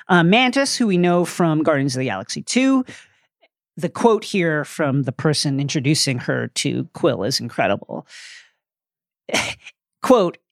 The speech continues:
"A mid-range mentat who has manifested flashes of telekinesis, telepathy, precognition, and in one unfortunate instance, pyrokinesis."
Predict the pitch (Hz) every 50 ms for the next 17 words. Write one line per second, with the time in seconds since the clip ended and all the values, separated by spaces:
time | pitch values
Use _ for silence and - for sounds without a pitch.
0 | _ - 220 202 202 190 208 233 285 330 330 277 262 277 277 262 254 254 - -
1 | 202 190 202 208 214 202 - - 196 180 165 - - 202 190 180 170 165 143 160
2 | 160 180 196 214 202 - 208 196 190 - - 180 147 - - - 147 156 170 -
3 | - 196 175 151 160 139 - - 185 185 190 180 - 165 156 151 147 - - 151
4 | - - - 151 139 143 139 - 147 131 - 131 131 - 208 214 - 196 170 156
5 | 156 139 - 156 151 139 - - 151 156 156 147 151 147 165 160 151 147 135 -
6 | 156 147 - - 139 131 120 - 131 131 - - - 117 110 - - - - -
7 | 131 123 127 127 - - - - - - - - -